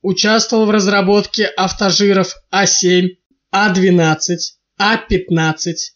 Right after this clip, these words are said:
Потом трудился на автожирном заводе заместителем Николая Камова.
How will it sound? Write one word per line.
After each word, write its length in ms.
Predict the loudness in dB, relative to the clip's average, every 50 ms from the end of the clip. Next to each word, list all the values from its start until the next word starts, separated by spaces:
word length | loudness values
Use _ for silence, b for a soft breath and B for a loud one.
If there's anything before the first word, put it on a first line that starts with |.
| _ _ _ _
Потом 360 | -4 -4 0 0 2 2 2
трудился 540 | 2 2 2 2 2 2 2 2 2 2 2
на 160 | 2 2 2
автожирном 640 | 0 0 0 0 0 2 2 2 2 4 2 2 2
заводе 580 | 2 2 2 4 4 4 4 2 2 0 0 0 -2
заместителем 880 | 0 2 4 4 4 2 0 -2 -2 -4 -2 0 0 2 2 4 4 2
Николая 580 | 2 2 0 0 2 2 2 2 2 0 0
Камова. 600 | 0 0 0 2 2 2 0 -2 -4 -8 -10 -14